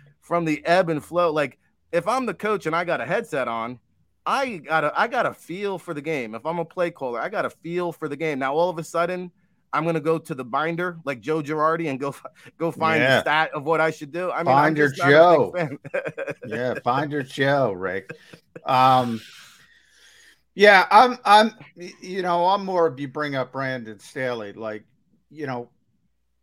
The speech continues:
Speaker 2: I, I, I find situations,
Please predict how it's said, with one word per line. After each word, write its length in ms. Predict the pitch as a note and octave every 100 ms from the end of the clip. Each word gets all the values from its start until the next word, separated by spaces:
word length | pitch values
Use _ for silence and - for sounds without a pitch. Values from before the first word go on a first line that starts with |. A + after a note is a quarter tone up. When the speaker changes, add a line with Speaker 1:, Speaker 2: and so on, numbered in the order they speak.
| _
Speaker 2:
I, 240 | C#3+ E3 F3+ _
I, 220 | D#3 E3 C#3 _ _
I 120 | D3+
find 460 | C#3 F3 F3+ F3 C#3
situations, 1200 | - E3+ - C3+ A#2+ C3+ C3+ D3 C3+ A#2+ -